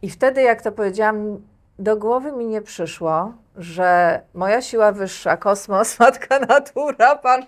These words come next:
Bóg powie: „Dobrze, laleczko, zamieszkasz w Tanzanii, ale będzie to wyspa Zanzibar”. <laughs> To w ogóle było nieporozumienie. Więc trzeba uważać z tym, trzeba precyzować, o, może tak,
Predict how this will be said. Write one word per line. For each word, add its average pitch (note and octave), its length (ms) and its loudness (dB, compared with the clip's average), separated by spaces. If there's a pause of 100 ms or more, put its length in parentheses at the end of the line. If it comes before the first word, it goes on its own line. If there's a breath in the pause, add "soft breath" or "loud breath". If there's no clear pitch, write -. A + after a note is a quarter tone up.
Bóg C4+ 240 0 (440 loud breath)
powie: A#3+ 240 -4 (240)
„Dobrze, F3 480 2 (160)
laleczko, F3+ 760 2
zamieszkasz D#4+ 760 -2
w - 80 -20
Tanzanii, E3+ 640 -4
ale G#3+ 160 0
będzie A#3+ 300 -8
to A#3+ 100 -8
wyspa A3 340 -8
Zanzibar”. E3+ 720 -6
<laughs> - 80 -20 (160)
To B4 180 6
w - 20 -10
ogóle G4 440 4
było E4 240 6
nieporozumienie. C4 960 -2 (420 loud breath)
Więc A#3+ 340 0 (220)
trzeba C#4+ 600 4
uważać G#3 880 0 (100)
z G3 220 -16
tym, A3+ 400 -2 (640)
trzeba D4 200 4
precyzować, C4+ 720 0
o, F#3 80 0
może G#3+ 240 2
tak, - 260 -4